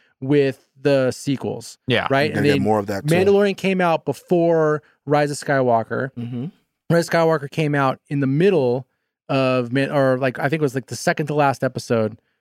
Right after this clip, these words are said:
Speaker 1: of Mandalorian. And people already had a huge bad taste in their mouth because of Return of the, or, um, uh, The Last Jedi. And then, so that affected Solo, and then that was really affecting whatever, so, you know, we found there was no plan, blah, blah, blah.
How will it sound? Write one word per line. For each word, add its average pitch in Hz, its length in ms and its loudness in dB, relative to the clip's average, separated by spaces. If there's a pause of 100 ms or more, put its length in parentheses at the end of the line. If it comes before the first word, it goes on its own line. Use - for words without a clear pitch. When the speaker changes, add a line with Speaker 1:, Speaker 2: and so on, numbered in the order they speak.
(140)
Speaker 1:
of 127 160 -2
Mandalorian. 117 640 -2 (520)
And 139 420 -2
people 170 260 -2
already 160 300 2
had 151 180 0
a 143 40 -2
huge 156 480 -4
bad 143 240 0
taste 139 280 -2
in 143 40 -2
their 139 80 0
mouth 123 420 0 (380)
because 131 460 0
of 120 80 -8
Return 127 320 -2
of 117 60 -4
the, - 120 -10
or, 127 200 2
um, 120 240 0
uh, 120 140 0
The 113 120 -4
Last 123 300 0
Jedi. - 300 -4 (420)
And 135 160 0
then, 123 260 0
so 123 180 -2
that 123 220 0
affected 123 420 -4
Solo, 202 600 2 (300)
and 131 120 -4
then 139 120 0
that 139 120 0
was 131 160 -2
really 135 200 2
affecting 127 440 -4
whatever, 127 300 0
so, - 140 -14
you 131 100 -4
know, 110 120 -2
we 113 140 -10
found 120 220 -4
there 123 60 -4
was 107 100 -8
no 117 100 -8
plan, 139 480 -2
blah, 110 140 -4
blah, 110 100 -4
blah. 123 440 2